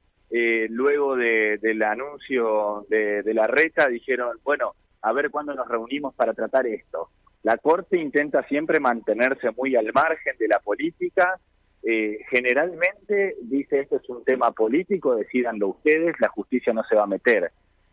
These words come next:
Así que, más allá de que ahora está habilitada la Corte para tratarlo, yo no le veo tantas esperanzas de que se trate en el próximo Zoom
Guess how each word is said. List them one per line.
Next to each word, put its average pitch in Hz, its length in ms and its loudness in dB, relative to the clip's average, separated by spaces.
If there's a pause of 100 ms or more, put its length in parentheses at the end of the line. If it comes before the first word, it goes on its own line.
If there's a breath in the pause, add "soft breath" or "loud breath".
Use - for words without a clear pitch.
(100)
Así 180 340 0
que, 196 200 2 (760)
más 135 240 0
allá 131 280 2
de 131 180 2
que 123 100 2
ahora 120 300 4
está 120 180 2
habilitada 117 560 0
la 107 140 0
Corte 107 340 -4
para 104 200 -2
tratarlo, 131 640 -2 (520)
yo 185 140 -4
no 202 140 -8
le 151 160 -2
veo 156 260 -4
tantas 147 420 -6
esperanzas 135 720 -2
de 120 200 2
que 110 220 -2
se 101 120 0
trate 139 640 0
en 113 160 0
el 107 160 -4
próximo 131 760 -4
Zoom 147 300 -2